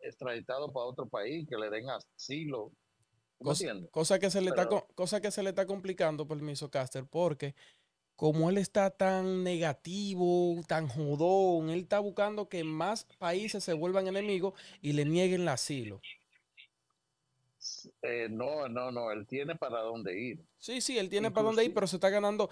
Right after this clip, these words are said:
Speaker 2: se está cerrando más puertas y más puertas.
Speaker 1: No, eso es un plan, eh, es un plan. Mira, te
Speaker 2: ¿Te
Speaker 1: voy a
Speaker 2: crees?
Speaker 1: decir algo para que tú veas. Óyeme,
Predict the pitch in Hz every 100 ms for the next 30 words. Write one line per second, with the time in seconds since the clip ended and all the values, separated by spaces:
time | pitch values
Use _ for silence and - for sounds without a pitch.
0 | - - 190 180 208 196 202 196 190 196
1 | - 190 240 - 185 165 160 - 190 220
2 | 170 120 - _ _ _ _ _ _ _
3 | _ _ _ _ _ _ _ _ _ _
4 | _ - 123 139 151 156 147 143 160 156
5 | 156 143 120 101 98 95 98 98 101 98
6 | 95 95 98 95 113 104 87 78 - 50
7 | - 110 101 90 - 123 165 120 170 143
8 | 131 113 107 98 101 - 107 95 85 -
9 | _ _ _ _ _ _ _ - 95 139
10 | 123